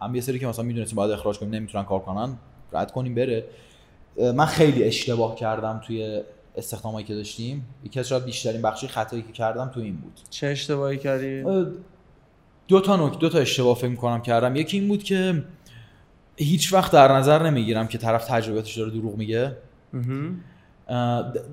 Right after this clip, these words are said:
Speaker 1: سه تا در هست. یکی این که تصورم اینه که اگه کار پورتفولیوش اینه، یه ذره پوشش کنیم بهتر از اون می‌تونه کار کنه، در حالی که خیلی وقت کمتر می‌تونه از اون کار کنه.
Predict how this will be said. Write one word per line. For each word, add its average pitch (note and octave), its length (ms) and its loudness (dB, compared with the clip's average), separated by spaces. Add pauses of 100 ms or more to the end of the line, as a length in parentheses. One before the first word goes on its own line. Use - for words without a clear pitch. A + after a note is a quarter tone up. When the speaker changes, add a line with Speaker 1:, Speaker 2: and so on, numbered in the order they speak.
Speaker 1:
سه F#3+ 180 2
تا A2+ 120 2
در E2+ 180 -2
هست. - 220 -14 (220)
یکی G3 280 6
این A3+ 180 0
که B2 460 2 (180)
تصورم D3+ 600 2
اینه F#3 180 0
که - 180 -4
اگه D3+ 140 -4
کار C#3+ 200 -2
پورتفولیوش B2+ 760 -2
اینه، C3+ 340 -2
یه C3+ 120 2
ذره C3 200 2
پوشش B2 260 -8
کنیم C#3 200 0
بهتر C3+ 400 4
از A2+ 140 2
اون A#2 80 -4
می‌تونه A2 260 -8
کار G#2 140 -4
کنه، A2+ 100 -10
در A2 60 -4
حالی C3 100 -4
که C3 60 -16
خیلی C#3 160 -4
وقت C#3+ 120 -4
کمتر A2+ 420 0
می‌تونه F2 260 -8
از F2+ 140 -10
اون F#2+ 100 -10
کار D#2 200 -6
کنه. - 160 -14